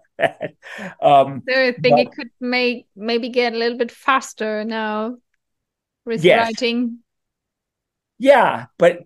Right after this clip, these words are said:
Speaker 1: but fast. I mean, yeah, I mean, I've gone through all the different forms of writing and going to the library and Xeroxing and, I mean, before computers, you know,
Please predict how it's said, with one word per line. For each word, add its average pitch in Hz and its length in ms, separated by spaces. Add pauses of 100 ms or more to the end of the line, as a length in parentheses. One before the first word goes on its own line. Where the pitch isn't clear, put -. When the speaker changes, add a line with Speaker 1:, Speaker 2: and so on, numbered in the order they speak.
(260)
Speaker 1:
but 185 160
fast. 226 640 (760)
I 170 80
mean, 196 320
yeah, 226 200
I 135 200
mean, 160 320 (180)
I've 180 160
gone 196 280
through 180 420
all 165 240
the 156 160
different 160 400
forms 175 540
of 139 200
writing 139 640
and 123 180
going 143 300
to 151 120
the 135 140
library 127 960
and 123 120
Xeroxing 139 1120
and, 120 280 (640)
I 160 120
mean, 131 260
before 147 500
computers, 156 880
you 127 120
know, 120 460